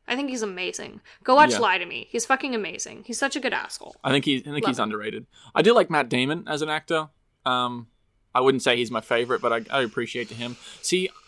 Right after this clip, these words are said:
Speaker 2: I think if you're a good person in reality, or a nice person, or down to earth,
Speaker 1: Mm.
Speaker 2: it goes a long way in my mind. I'm like,
Speaker 1: Mm.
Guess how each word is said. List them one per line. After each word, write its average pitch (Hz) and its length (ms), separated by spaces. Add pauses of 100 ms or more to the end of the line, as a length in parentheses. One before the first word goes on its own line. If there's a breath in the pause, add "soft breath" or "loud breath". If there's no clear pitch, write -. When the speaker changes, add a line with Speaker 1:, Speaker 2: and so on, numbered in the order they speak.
(120)
Speaker 2:
I - 60
think 214 340 (100)
if - 180
you're 160 220
a 147 40
good 196 260
person 135 380
in 131 100
reality, 123 680 (640)
or 139 120
a - 20
nice 123 320
person, 131 360
or 117 140
down 117 220
to 127 140
earth, 117 200
Speaker 1:
Mm. 110 200 (120)
Speaker 2:
it 123 140
goes 127 200
a 131 60
long 127 180
way 120 160
in 120 80
my 120 160
mind. 120 400 (580)
I'm 127 80
like, 135 140
Speaker 1:
Mm. 208 120